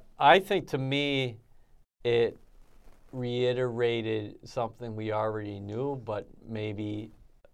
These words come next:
we had forgotten about. The Jets' recipe for success in two thousand eighteen is very good to great special teams play, opportunistic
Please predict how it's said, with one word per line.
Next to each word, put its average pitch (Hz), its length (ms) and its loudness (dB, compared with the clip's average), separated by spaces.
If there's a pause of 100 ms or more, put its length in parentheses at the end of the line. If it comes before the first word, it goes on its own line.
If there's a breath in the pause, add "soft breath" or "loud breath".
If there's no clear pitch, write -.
(140)
we 113 160 -4
had 101 100 -4
forgotten 104 520 -8
about. 160 440 -4 (600)
The 123 100 -4
Jets' 254 320 6
recipe 147 500 0
for - 320 -8
success - 520 -2
in 95 80 -14
two 107 180 -6
thousand 95 360 -6
eighteen 95 460 -8
is 90 340 -12 (400)
very 131 400 6
good 120 380 2
to 107 60 -2
great 113 440 0
special 104 360 -4
teams 101 320 -8
play, 98 420 -8 (640)
opportunistic 127 1000 2